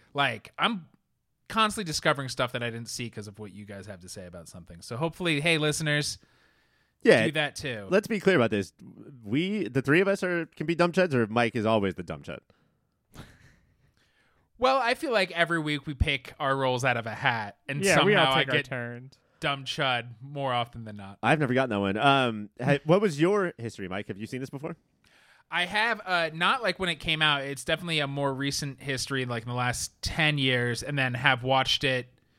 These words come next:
Speaker 1: several times to the point that when I put it on this week, my wife was like, "Didn't you just do a show about this a couple months ago?" I was like, "No, I just watched it for fun a couple months ago."
Speaker 3: <laughs>
Speaker 2: I,
Speaker 1: Uh,
Speaker 2: <laughs> I picked out a movie the other night to watch, and my wife was like, "Why do you have a show about this?" I was like, "I actually don't. <laughs> I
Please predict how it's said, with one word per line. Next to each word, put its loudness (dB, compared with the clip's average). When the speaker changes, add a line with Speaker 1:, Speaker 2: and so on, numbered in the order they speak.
Speaker 1:
several 2
times 0
to -18
the -8
point 0
that 4
when -2
I 2
put 2
it 0
on 2
this -4
week, -6
my -2
wife -2
was -6
like, -4
"Didn't -6
you -2
just -2
do 2
a 2
show 2
about 0
this -2
a -4
couple -2
months -2
ago?" 4
I 4
was 0
like, -4
"No, 4
I 6
just -4
watched -2
it -10
for -12
fun -4
a -8
couple -8
months -4
ago." 0
Speaker 3:
<laughs> -4
Speaker 2:
I, 8
Speaker 1:
Uh, -2
Speaker 2:
<laughs> -4
I 8
picked 2
out 6
a 0
movie 2
the 4
other 2
night 0
to 0
watch, 0
and -8
my -2
wife 0
was -4
like, -2
"Why -4
do 0
you 4
have 4
a 0
show 2
about 2
this?" -12
I -20
was -6
like, -2
"I 6
actually 0
don't. 4
<laughs> -18
I -4